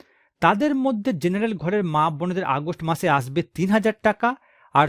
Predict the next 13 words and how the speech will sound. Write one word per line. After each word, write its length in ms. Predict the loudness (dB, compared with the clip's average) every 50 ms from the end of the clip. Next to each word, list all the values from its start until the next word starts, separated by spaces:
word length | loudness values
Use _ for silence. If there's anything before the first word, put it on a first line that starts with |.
| 2 0
তপশিলি 520 | -2 -2 0 -2 -4 -4 -2 -2 -4 -2
জাতি 360 | 0 0 0 0 0 -2 -6 -6 -6
উপজাতি 540 | -6 -4 -2 -2 -2 0 0 -2 -2 -4 -8
ঘরের 320 | -6 -6 -6 -4 -4 -4 -2
মা 160 | -2 0 0 0 0
বোনেদের 340 | -2 -4 -6 -4 -2 0
আসবে 340 | 0 0 0 -2 -4 -4 -4 -4 -4 _ _ _ _ _ _ 0
তিন 200 | 2 2 2 2 0
হাজার 320 | -2 -2 -2 0 0 0 0 -2
ছশো 300 | -6 -4 -4 -4 -6 -6
টাকা। 320 | -4 -4 -4 -2 -2 -2 -2 -4 _ _ _ _ _ _ _ _ _ _ _ _ _
অর্থাৎ 440 | 2 2 2 2 _ _ 2 2 4 2
বন্ধুরা, 460 | 0 -2 0 0 0 2 2 4 4